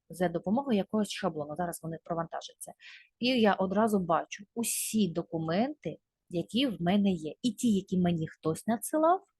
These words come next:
і ті, які я створювала самостійно. Можна фільтрувати, можна змінювати розмір, тобто список або плиткою показувати,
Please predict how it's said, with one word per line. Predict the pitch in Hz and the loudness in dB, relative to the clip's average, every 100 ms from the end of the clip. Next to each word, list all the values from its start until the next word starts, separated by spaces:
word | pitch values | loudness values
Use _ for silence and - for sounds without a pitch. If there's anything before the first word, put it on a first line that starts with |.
| _ - - | _ -16 -6
і | 196 | -4
ті, | - 330 | 0 2
які | 349 - | 2 0
я | 156 196 339 | 0 2 0
створювала | - - 175 208 202 196 202 | -6 -4 0 2 2 2 0
самостійно. | - 277 254 151 - - 139 - - _ _ _ _ _ _ - - _ | -4 -2 -2 -2 -10 -18 -20 -20 -20 _ _ _ _ _ _ -20 -20 _
Можна | 170 185 185 175 | 2 4 4 0
фільтрувати, | - 339 - 277 185 165 202 233 - _ _ _ _ _ _ _ _ _ _ _ _ _ _ _ _ _ _ - | -4 -4 0 2 2 2 -2 -6 -10 _ _ _ _ _ _ _ _ _ _ _ _ _ _ _ _ _ _ 2
можна | 220 208 | 4 4
змінювати | 190 233 220 185 190 - | 4 4 4 4 0 -2
розмір, | 202 190 160 175 185 | 2 2 2 -2 -6
тобто | 185 - | -8 -8
список | 180 - - 226 | -6 -4 -4 -4
або | 165 160 | -6 -4
плиткою | 151 151 - 175 | -6 -6 -6 -8
показувати, | 202 226 220 226 220 - 247 | -6 -4 -2 -4 -6 -8 -8